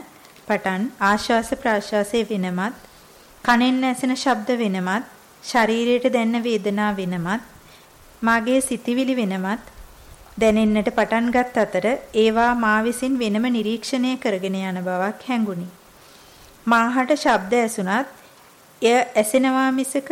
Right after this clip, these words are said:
සිතිවිලි හට ගැනීමක් නොවන බව නිරීක්ෂණය කළෙමි. ඒ සෑම අවස්ථාවකදීම ආශ්වාස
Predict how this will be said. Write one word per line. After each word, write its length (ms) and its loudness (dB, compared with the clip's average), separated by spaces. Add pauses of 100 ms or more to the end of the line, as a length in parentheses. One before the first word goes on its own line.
(120)
සිතිවිලි 540 -4
හට 280 -2
ගැනීමක් 540 0
නොවන 340 0
බව 360 0
නිරීක්ෂණය 680 -4
කළෙමි. 440 -6 (960)
ඒ 160 4
සෑම 360 0
අවස්ථාවකදීම 1080 -2 (320)
ආශ්වාස 640 0